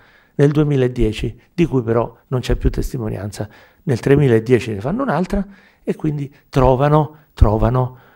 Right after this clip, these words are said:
eh, il, il, il, questo antico filmato. E noi saremo gli antichi, ed è giusto così. Quindi anche loro diranno: "Ma però il Caravaggio è moderno, è veramente moderno perché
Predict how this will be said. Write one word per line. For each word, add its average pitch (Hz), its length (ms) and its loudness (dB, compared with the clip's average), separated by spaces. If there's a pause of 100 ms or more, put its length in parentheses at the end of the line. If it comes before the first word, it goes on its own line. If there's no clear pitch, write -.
(340)
eh, 151 220 -8
il, 107 400 -6
il, 101 400 -6 (480)
il, 92 720 -10
questo - 300 6
antico 104 340 0
filmato. 95 640 2 (480)
E 117 140 -4
noi 127 340 2
saremo 156 400 -2
gli 160 100 -2
antichi, 180 560 -2 (120)
ed 110 140 -10
è 113 80 -2
giusto 160 320 -6
così. 165 380 -8 (540)
Quindi 123 500 2 (300)
anche 123 340 2
loro 139 200 8
diranno: 175 500 4
"Ma 123 160 0
però 180 220 2
il 196 80 0
Caravaggio 180 420 0
è 175 40 2
moderno, 139 600 4
è 156 120 -6
veramente 185 420 -8
moderno 214 280 -6
perché 175 320 -6